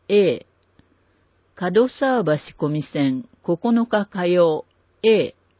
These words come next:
下今泉小見線、十日水曜、B。ビナレッジ、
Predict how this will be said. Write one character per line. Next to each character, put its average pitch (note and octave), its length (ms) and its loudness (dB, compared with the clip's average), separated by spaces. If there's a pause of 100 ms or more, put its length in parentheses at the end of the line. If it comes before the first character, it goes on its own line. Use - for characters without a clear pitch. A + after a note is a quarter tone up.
(680)
下 A#3 380 0
今 B3+ 280 4
泉 F3 400 0
小 - 160 -6
見 D3 120 -4
線、 C#3 420 -4 (240)
十 A#3 240 2
日 A3 220 -4 (100)
水 G3 300 -2
曜、 E3+ 340 0 (400)
B。 F3+ 420 -4 (1300)
ビ F3 160 -4
ナ A#3+ 180 2
レ A#3 140 4
ッ E3 180 -6
ジ、 - 240 -8